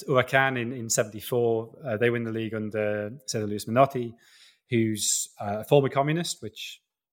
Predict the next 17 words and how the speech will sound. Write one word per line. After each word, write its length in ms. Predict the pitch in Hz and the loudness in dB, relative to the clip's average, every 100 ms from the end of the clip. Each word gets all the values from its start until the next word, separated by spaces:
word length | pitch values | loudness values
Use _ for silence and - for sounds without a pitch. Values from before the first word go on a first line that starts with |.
| _ | _
in 120 | 143 | 0
a 60 | 117 | 0
country 320 | 117 117 - | 0 -2 -2
about 240 | 107 117 110 | 2 2 0
to 80 | 107 | -4
go 160 | 113 | -2
into 200 | 110 107 | -2 -4
right-wing 300 | 107 120 117 | -4 -4 -4
dictatorship 500 | 107 - 127 131 123 | -6 -2 -2 -2 -8
is 80 | 110 | -6
a, 220 | 110 104 - _ _ _ _ | -6 -8 -12 _ _ _ _
an 80 | 131 | 6
interesting 400 | 147 147 139 135 | 6 6 0 -2
position 260 | 123 131 131 | -6 -6 -6
to 80 | - | 2
be 100 | 131 | 4
in. 280 | 196 190 | 6 4